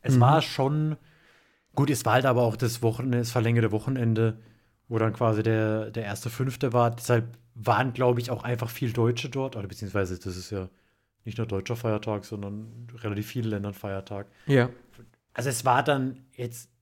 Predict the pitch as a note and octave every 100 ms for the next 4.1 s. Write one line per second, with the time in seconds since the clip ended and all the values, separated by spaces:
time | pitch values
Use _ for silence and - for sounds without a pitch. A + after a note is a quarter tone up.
0 | _ _ _ - - D3+ D#3 A#2+ B2 C3
1 | D#3+ F3+ D#3 E3 D#3 E3 E3+ - A2+ A#2
2 | A#2 A2+ - _ _ - A2+ B2 A#2+ B2
3 | A#2 A2+ A2 A2 - A#2 A2+ G#2+ G#2+ G#2+